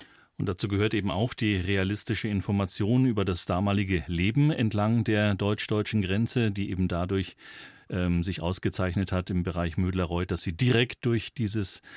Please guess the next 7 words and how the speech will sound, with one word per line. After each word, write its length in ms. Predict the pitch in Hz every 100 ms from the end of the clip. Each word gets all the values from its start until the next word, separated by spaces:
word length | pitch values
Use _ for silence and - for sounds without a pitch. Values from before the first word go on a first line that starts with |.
| -
kleine 460 | - 95 95 98 95
Dorf, 480 | 95 90 98 - - - - -
ähm, 400 | 101 85 85 80
ja, 160 | 95 78
entlang 420 | 90 90 87 113
geschlagen 580 | 113 - 98 110 117 110
wurde. 300 | 120 127